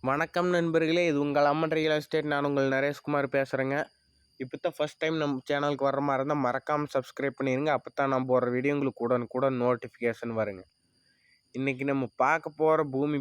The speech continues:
பார்த்துட்டிங்கன்னா, குடிமங்கலம் நாலு ரோட்லேருந்து ஒரு நாலு கிலோமீட்டர் தூரத்துல வருதுங்க. உடுமலை to பல்லடம் பைபாஸ் ரோட்லேருந்து நாலு கிலோமீட்டர்,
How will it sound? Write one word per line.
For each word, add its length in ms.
பார்த்துட்டிங்கன்னா, 600
குடிமங்கலம் 680
நாலு 340
ரோட்லேருந்து 520
ஒரு 160
நாலு 240
கிலோமீட்டர் 560
தூரத்துல 400
வருதுங்க. 340
உடுமலை 520
to 200
பல்லடம் 440
பைபாஸ் 480
ரோட்லேருந்து 460
நாலு 340
கிலோமீட்டர், 560